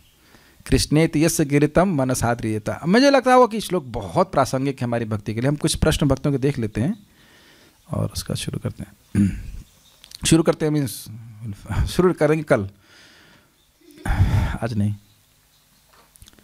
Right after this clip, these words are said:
माइंड छोटे से छोट-, छोटे से छोटे भौतिक कार्य को बोझे की तरह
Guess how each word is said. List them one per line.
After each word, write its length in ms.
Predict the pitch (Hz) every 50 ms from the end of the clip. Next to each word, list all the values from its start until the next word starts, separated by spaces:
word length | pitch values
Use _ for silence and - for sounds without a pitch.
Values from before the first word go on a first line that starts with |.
| _ _ _ _ - - - - - _ _ - -
माइंड 500 | 127 135 147 160 180 196 202 208 202 -
छोटे 560 | - - 156 156 165 170 170 - 190 202 202
से 240 | 196 - 196 196 190
छोट-, 560 | 196 - - - 143 151 156 - _ _ -
छोटे 320 | - 160 170 165 - 202
से 100 | - 214
छोटे 300 | 196 - 170 170 - 151
भौतिक 500 | - 120 131 143 151 - 202 190 - -
कार्य 240 | 160 147 151 160 170
को 260 | 165 - - 175 175
बोझे 580 | 165 135 120 120 131 139 135 123 120 147 170 175
की 160 | 175 - 185
तरह 320 | - - 143 147 160 170